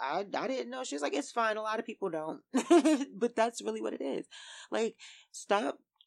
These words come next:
trying to hold the-, like, y'all be trying to hold these kids' attention hostage. And I get it, you know,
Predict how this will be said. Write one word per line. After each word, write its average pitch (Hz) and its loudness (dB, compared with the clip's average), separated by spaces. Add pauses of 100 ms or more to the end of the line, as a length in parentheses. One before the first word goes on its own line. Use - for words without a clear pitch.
(120)
trying 226 -2
to 208 0
hold 214 -2
the-, 220 -8
like, 190 -2
y'all 214 -2
be 208 -8
trying 202 -4
to 165 -6
hold 190 -4
these 185 -10
kids' 185 -6
attention 160 -8
hostage. - -6 (280)
And 185 -2
I 156 0
get 180 -4
it, 170 -2 (380)
you 180 -2
know, 151 0